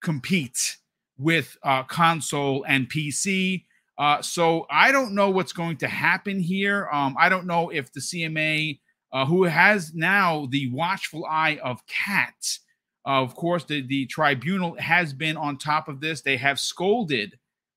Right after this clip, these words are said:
the C M A for their reckless behavior. And folks, I'm here to tell you that, uh,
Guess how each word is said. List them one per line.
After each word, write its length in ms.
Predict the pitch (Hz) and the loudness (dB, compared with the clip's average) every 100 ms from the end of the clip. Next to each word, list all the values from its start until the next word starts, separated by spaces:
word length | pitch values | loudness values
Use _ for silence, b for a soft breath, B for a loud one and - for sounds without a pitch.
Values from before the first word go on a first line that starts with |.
| - | -4
the 140 | 147 | -2
C 280 | 135 - 170 | -2 0 0
M 120 | 160 | 2
A 240 | 147 147 147 | 4 4 2
for 540 | - 160 151 147 143 | 0 -4 0 0 0
their 200 | 139 147 | 0 0
reckless 440 | 131 156 160 156 - | 2 2 0 -8 -8
behavior. 680 | 143 139 139 143 135 165 | -4 0 0 0 0 0
And 280 | 165 185 214 | 2 2 0
folks, 360 | - 254 240 - | -2 -2 -2 -4
I'm 140 | 190 | -2
here 160 | 170 233 | 0 -2
to 80 | 214 | -2
tell 300 | - 240 277 | -2 -2 -2
you 240 | 190 165 | -4 -6
that, 420 | 156 160 156 - | -2 0 0 -2
uh, 320 | 147 143 139 | 0 2 2